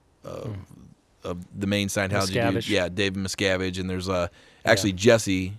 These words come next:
Speaker 1: from Breaking Bad is one of the main characters, and he's in this
Speaker 2: Yeah.
Speaker 1: sort of cult-like sort of setting, and then all of a sudden he just, he, he has an epiphany that, "Oh my gosh, I don't believe this anymore,"
Speaker 2: Hmm.
Speaker 1: and now he's stuck between, like,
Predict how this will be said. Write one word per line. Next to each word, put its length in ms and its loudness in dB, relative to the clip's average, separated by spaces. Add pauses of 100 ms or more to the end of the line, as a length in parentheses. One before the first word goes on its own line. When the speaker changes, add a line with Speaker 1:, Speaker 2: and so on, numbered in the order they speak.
Speaker 1:
from 340 0
Breaking 300 0
Bad 400 2
is 260 -6
one 140 -4
of 40 -4
the 60 -4
main 200 -4
characters, 540 -6 (360)
and 200 0
he's 260 2
in 320 0
this 160 0
Speaker 2:
Yeah. 60 -6
Speaker 1:
sort 140 0
of 120 -6
cult-like 580 -2
sort 200 -4
of 80 -6
setting, 500 0
and 140 -6
then 100 -4
all 140 -2
of 60 -4
a 40 -4
sudden 500 -2 (340)
he 240 -2
just, 300 -6
he, 200 -2 (200)
he 200 2
has 160 4
an 80 0
epiphany 560 -4
that, 280 -4
"Oh 100 -4
my 120 -2
gosh, 340 -4
I 100 -4
don't 220 -4
believe 240 -4
this 200 -6
anymore," 460 -6 (220)
Speaker 2:
Hmm. 140 -8
Speaker 1:
and 100 0
now 200 2
he's 160 -2
stuck 360 -2
between, 360 -6
like, 300 -6